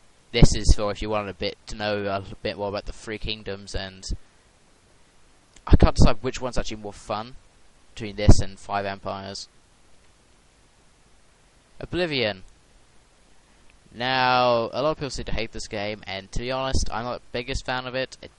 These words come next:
does get, it's not that enthralling. The main quest is utter garbage, but you basically just want to avoid that anyway and just basically explore anywhere. It has a very,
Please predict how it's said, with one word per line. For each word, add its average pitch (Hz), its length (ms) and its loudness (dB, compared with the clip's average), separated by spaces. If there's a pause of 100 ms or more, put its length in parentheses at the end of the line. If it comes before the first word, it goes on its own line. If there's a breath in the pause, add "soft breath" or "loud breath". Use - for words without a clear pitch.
does 127 400 -6
get, 104 280 -12
it's - 1400 -8
not - 180 2 (200)
that 123 320 8 (840)
enthralling. 127 720 -6
The 110 100 -8
main 127 200 -4
quest - 380 0
is 95 140 -6 (140)
utter 101 180 -8
garbage, 98 540 -4
but 98 160 -8
you 113 120 -12
basically 107 380 -2
just 104 200 -4
want 110 100 -8
to 95 40 -10
avoid 98 280 -8
that 95 180 0
anyway 95 320 -6
and 95 80 -12
just - 160 -10
basically 95 240 -8
explore 104 340 -4
anywhere. 104 300 -6 (480 loud breath)
It - 100 -8
has 151 140 0
a 143 80 -6
very, 131 600 -2